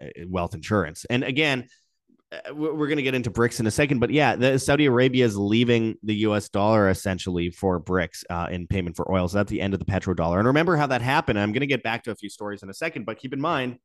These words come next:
so this has all been planned out for a long time. Henry Kissinger met with Mao Zedong in the early nineteen seventies to create an alliance with China to monopolize him as a world superpower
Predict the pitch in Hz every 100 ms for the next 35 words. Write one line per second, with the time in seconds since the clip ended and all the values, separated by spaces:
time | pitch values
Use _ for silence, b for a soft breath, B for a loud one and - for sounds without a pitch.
0 | _ b b b b b 143 131 113 -
1 | 104 131 135 117 120 135 151 156 147 131
2 | 127 131 113 110 101 117 87 _ _ _
3 | _ _ 113 117 113 127 139 127 110 107
4 | 104 110 104 107 113 110 98 101 101 98
5 | 98 - 110 107 - 107 95 92 87 87
6 | 87 95 - 127 123 120 104 90 _ _
7 | 104 104 110 135 123 98 95 98 87 87
8 | 92 82 - 131 113 87 82 95